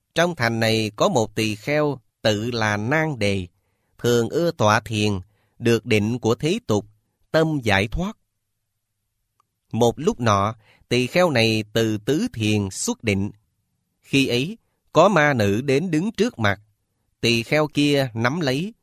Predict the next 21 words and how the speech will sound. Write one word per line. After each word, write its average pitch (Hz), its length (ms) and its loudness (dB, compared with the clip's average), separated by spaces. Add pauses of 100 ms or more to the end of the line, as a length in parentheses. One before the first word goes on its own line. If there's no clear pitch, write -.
(100)
muốn 156 220 0
phạm 101 300 -2
giới. 123 360 -2 (560)
Ma 156 200 2
nữ 110 260 0
liền 110 340 0
ra 156 180 0
ngoài. 101 400 -2 (480)
Tỳ 117 180 0
kheo 156 420 0
cũng 117 240 0
theo 151 260 -2
ra 156 160 0
ngoài. 101 380 -2 (600)
Ma 165 200 4
nữ 123 360 2
ra 160 140 2
ngoài 107 360 2
lan 151 260 -2
can 156 280 -2
nhà. 101 340 0